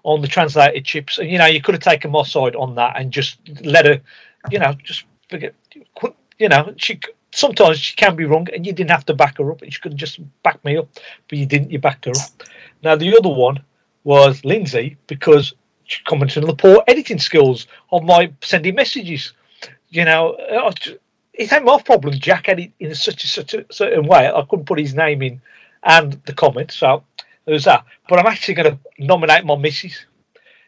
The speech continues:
Now, for bringing in apple pie and custard when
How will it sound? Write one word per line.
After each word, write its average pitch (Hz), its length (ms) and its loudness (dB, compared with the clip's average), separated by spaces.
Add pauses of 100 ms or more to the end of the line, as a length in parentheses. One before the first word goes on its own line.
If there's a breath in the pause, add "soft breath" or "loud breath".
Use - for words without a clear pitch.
Now, 170 80 -2
for 165 160 -6
bringing 196 380 -4
in 127 200 -6 (380)
apple 190 240 -2
pie 165 220 2
and 147 120 -6
custard 143 460 -6
when 151 160 -4